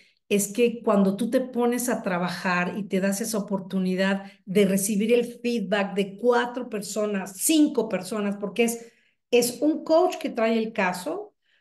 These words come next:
más otros cuatro coaches que están más, más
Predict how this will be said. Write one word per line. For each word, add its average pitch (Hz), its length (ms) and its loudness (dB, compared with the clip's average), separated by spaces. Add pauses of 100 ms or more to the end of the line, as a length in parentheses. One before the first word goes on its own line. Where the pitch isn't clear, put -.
(100)
más 196 400 2
otros 254 520 0 (240)
cuatro 226 420 0
coaches 214 380 0
que 202 100 -8
están 247 300 0
más, - 280 -2
más 165 480 -6